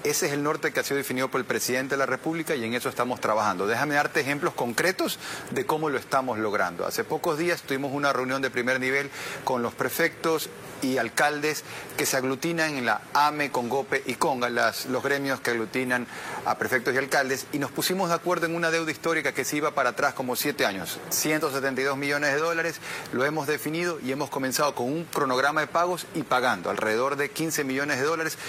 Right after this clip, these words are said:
que vamos a estar pagando mensualmente de julio a julio del próximo año. Todo acreedor lo que necesita primero es la certidumbre de tener un cronograma de pagos. Solamente para cerrar el tema de los gats,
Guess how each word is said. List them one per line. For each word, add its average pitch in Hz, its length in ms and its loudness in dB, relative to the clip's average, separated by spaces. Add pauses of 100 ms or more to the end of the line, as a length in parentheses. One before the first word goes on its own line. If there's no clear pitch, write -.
(140)
que - 60 0
vamos 135 160 2
a 135 40 -2
estar - 180 0
pagando 123 360 2
mensualmente 160 880 0
de 117 200 0
julio 196 540 0 (140)
a - 60 2
julio 165 300 0
del 139 80 -2
próximo 117 500 0
año. 78 140 -2
Todo 151 200 2
acreedor 143 340 0
lo 143 140 -2
que 123 80 -4
necesita 120 340 -2
primero 120 380 0
es 117 40 -6
la 117 100 0
certidumbre 117 520 0
de 107 60 -2
tener 113 100 0
un 120 100 -4
cronograma 98 440 2
de 98 60 0
pagos. 98 280 0
Solamente 127 480 0
para 117 180 2
cerrar 113 300 2
el 113 80 0
tema 117 220 0
de 123 40 2
los 104 120 -2
gats, 139 240 0